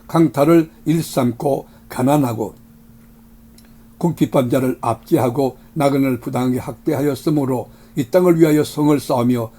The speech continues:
성 무너진 데를 막아서서 나로 하여금 멸하지 못하게 할 사람을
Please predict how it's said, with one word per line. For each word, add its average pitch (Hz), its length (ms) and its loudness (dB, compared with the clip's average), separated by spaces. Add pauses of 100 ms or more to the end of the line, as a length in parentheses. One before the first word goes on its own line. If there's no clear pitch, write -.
(140)
성 156 320 2
무너진 156 400 4
데를 135 240 0 (240)
막아서서 151 800 0 (220)
나로 127 300 0
하여금 123 480 -2 (220)
멸하지 120 420 -2
못하게 117 440 -4
할 117 120 -6
사람을 131 640 -2